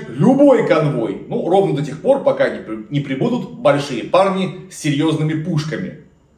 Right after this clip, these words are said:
Однако охотиться было не на кого. Командор Гласферд разменял свою жизнь не напрасно.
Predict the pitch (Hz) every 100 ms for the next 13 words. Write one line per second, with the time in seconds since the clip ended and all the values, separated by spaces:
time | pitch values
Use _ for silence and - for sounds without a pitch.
0 | _ _ _ _ _ _ _ _ _ _
1 | - 151 151 254 233 220 220 196 - -
2 | _ - 113 190 196 - 185 143 123 117
3 | 123 - - 107 110 113 101 98 107 -
4 | - _ _ _ _ _ _ _ _ _
5 | _ _ - 147 170 156 131 104 95 143
6 | 202 - 196 196 196 - 123 131 131 131
7 | 120 117 107 104 101 139 170 185 - -
8 | - 117 139 147 - 107 117 - 85 76
9 | -